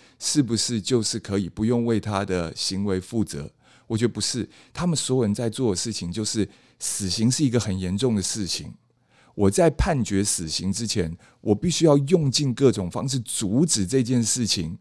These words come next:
在不被完全理解的状况下发生。反映的其实是我对司法制度的不信任，甚至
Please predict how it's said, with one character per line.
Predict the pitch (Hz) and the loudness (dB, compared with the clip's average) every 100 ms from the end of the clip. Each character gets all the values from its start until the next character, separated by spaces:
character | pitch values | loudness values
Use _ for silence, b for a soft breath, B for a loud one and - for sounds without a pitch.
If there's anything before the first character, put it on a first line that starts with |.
| _ | _
在 | - 151 | -2 0
不 | 131 - 123 | 0 0 -2
被 | 120 180 135 | 2 4 4
完 | 104 101 | 4 2
全 | 113 117 107 | 2 2 0
理 | 104 | 0
解 | 104 90 | -2 -4
的 | |
状 | 87 107 | 0 -2
况 | 107 101 | 0 -4
下 | 92 | -4
发 | 90 87 | -6 -8
生。 | - 80 - _ _ _ _ - | -8 -8 -12 _ _ _ _ -16
反 | - 92 120 | -4 0 2
映 | 139 | 2
的 | 104 | 0
其 | 95 | 0
实 | 95 | -4
是 | 104 | -4
我 | 110 87 | -4 -2
对 | 117 | -2
司 | 117 - 110 | -2 -2 -6
法 | 95 | -6
制 | - 110 | -6 -6
度 | 104 | -6
的 | 90 | -6
不 | 95 | -8
信 | - 80 | -10 -8
任， | 80 - _ _ _ | -10 -14 _ _ _
甚 | - 151 131 | 0 0 2
至 | 131 123 - | 2 2 2